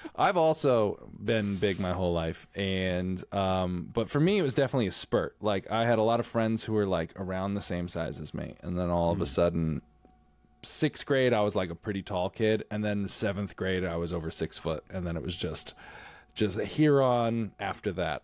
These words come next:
Speaker 1: I was just the biggest person. Um,
Speaker 2: Mm.
Speaker 1: but I was always, so I was talking to friends about this the other day. I think one of the things with being a bigger guy your whole life is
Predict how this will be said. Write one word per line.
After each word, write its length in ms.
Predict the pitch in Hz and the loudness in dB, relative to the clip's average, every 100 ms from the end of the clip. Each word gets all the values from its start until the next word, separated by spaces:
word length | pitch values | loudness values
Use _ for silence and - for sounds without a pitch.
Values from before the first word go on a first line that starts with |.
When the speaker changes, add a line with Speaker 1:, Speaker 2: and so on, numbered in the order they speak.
| _ | _
Speaker 1:
I 80 | 92 | -4
was 160 | 90 85 | -4 -4
just 160 | 90 | -8
the 60 | 82 | -4
biggest 380 | 78 82 80 - | -2 -2 -2 -4
person. 500 | 80 76 - 73 - _ | -4 -4 -6 -10 -12 _
Um, 80 | 107 101 98 95 90 | -4 -2 -2 -4 -4
Speaker 2:
Mm. 40 | |
Speaker 1:
but 80 | 92 | -2
I 40 | |
was 120 | 127 160 | 0 4
always, 320 | 196 175 - - - - - - | 4 2 -2 -10 -20 -20 -20 -20
so 380 | - 156 139 127 | -2 2 2 2
I 100 | 113 | 2
was 140 | 139 - | 2 2
talking 260 | 151 151 | 0 0
to 260 | 127 110 104 | 0 0 -2
friends 420 | - 113 110 98 | -2 -2 -2 -4
about 260 | 98 101 92 | -4 -4 -2
this 140 | 92 | -2
the 80 | 104 | -2
other 120 | 92 | 0
day. 100 | 92 87 | -2 -2
I 80 | |
think 300 | 107 185 196 | -2 -2 0
one 100 | 135 | 0
of 80 | 139 | 0
the 60 | 117 | 2
things 180 | 117 107 | 0 0
with 100 | 92 | 0
being 200 | 107 98 | 0 0
a 40 | |
bigger 300 | 82 101 95 | 0 0 -2
guy 280 | 87 90 90 | -2 0 0
your 120 | 85 | 0
whole 220 | 87 87 | -2 -2
life 320 | 87 85 - - | 0 -2 -6 -8
is 300 | 95 90 | -6 -6